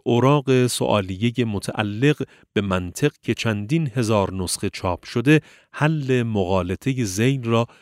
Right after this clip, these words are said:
سوال نموده بودند. اگر کتاب‌ها موافق با قرآن است، ضرورتی به آنها نیست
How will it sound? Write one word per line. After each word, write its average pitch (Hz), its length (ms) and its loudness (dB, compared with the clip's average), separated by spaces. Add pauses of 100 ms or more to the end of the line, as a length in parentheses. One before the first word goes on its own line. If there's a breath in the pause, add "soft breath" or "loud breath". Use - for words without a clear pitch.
سوال 101 680 -2
نموده 87 320 -4
بودند. - 480 -12 (760 soft breath)
اگر 107 240 2
کتاب‌ها 127 720 0
موافق 120 680 0
با 110 140 2
قرآن 101 420 -2
است، 139 440 0 (340 loud breath)
ضرورتی 120 680 0
به 113 100 0
آنها 98 300 -2
نیست 101 480 -6